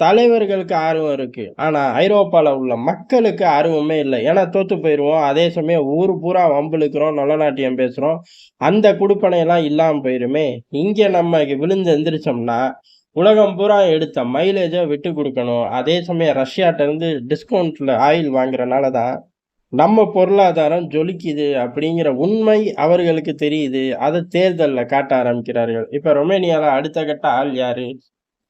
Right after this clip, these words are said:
ரஷ்ய ஆதரவு, உக்ரைன் எதிர்ப்பு, முடிஞ்சு போச்சு கதை அப்படிங்கிறதான். இப்படிதான் ஒவ்வொரு நாடா மாறுது. ஹங்கேரி, ஸ்லோவாக்கியா அப்படின்னு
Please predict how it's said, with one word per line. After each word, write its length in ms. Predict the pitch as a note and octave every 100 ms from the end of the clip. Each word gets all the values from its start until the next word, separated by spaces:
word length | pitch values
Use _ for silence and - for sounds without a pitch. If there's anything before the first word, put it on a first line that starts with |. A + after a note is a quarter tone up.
| _
ரஷ்ய 460 | - C#3+ E3+ G#3+ F3+
ஆதரவு, 480 | D3+ C3+ C3 F#3+ F3
உக்ரைன் 340 | D3 F3+ D#3
எதிர்ப்பு, 440 | C#3 C3 C3+ C#3 A#2+
முடிஞ்சு 380 | D#3 F3 E3+ C#3
போச்சு 300 | C3+ C3+ C#3
கதை 260 | C3 B2+
அப்படிங்கிறதான். 800 | B2 C#3 B2+ C#3+ C#3+ B2+ B2 C3+ -
இப்படிதான் 460 | C3+ C#3 D3 F3
ஒவ்வொரு 480 | D3 D3 D#3+ E3 D3
நாடா 560 | C3+ D3+ D3 E3 F3+ D#3
மாறுது. 280 | C#3+ D3 B2+
ஹங்கேரி, 640 | A2+ C3+ D3 D3 C#3+ C3
ஸ்லோவாக்கியா 640 | C#3+ D3 D3 C3 B2+ C3 D3+
அப்படின்னு 480 | B2 D3+ C#3+ C#3